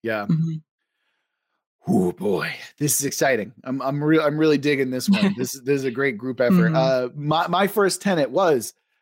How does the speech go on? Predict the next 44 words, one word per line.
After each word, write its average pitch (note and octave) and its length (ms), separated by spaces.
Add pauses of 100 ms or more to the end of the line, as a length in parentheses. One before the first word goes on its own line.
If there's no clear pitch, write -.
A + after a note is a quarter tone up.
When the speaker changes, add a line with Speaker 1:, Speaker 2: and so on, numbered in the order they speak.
(120)
Speaker 1:
the C#3+ 200
gods D#3+ 600
that C#3+ 220
are C#3+ 160
referenced D3 600
in D3 180
the C#3+ 80
God C3 300
War B2+ 480 (160)
are C3+ 360
straight D#3+ 420
up C3+ 120
evil, A#2+ 460
and C#3+ 160
they C#3+ 120
wanted C3+ 420
to C3+ 100
consume C#3 500
and C3 120
destroy C3 360
the A#2+ 120
universe. A2+ 600 (480)
And D#3+ 400 (260)
that E3 260 (380)
has D3 360 (160)
worked D3 300
out D3 160
very C#3+ 180
well. D#3 240
We've C#3+ 180
got, D#3 220
like, C#3 220
the, C3+ 280
the A#2 120
progenitor C#3+ 680
war C#3+ 420
now C#3+ 400
that B2+ 200
is A#2+ 160
also B2 260
the B2 100
God B2+ 220
War. C3 220
Like, A#2 160